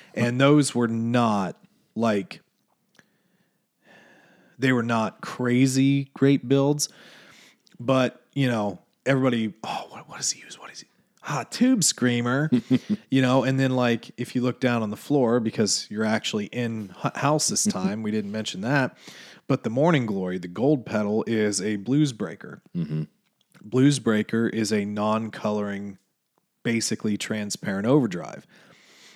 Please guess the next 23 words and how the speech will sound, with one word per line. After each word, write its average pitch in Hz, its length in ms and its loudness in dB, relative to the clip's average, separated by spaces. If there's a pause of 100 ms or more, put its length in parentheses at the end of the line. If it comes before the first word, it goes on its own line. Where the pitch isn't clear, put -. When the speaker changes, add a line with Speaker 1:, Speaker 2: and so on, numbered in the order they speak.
(180)
Speaker 1:
There 139 280 4
are 117 400 2 (460)
hundreds 135 800 -2 (720)
of, 123 240 -4 (100)
of 107 220 -4
Blues 131 280 4
Breaker 120 400 2
clones, 120 640 -4 (640)
which - 460 -8
the, 107 240 -2
the 107 140 -2
original 107 280 -2
Blues 104 280 -4
Breaker 104 280 -4
was 104 140 -4
made 101 260 -4
by 90 240 -8 (100)
Marshall. 117 420 -6 (920)
And, 117 440 -2
uh, 104 460 0 (1080)
that's 135 320 2
a 123 60 0
variant. 104 560 -4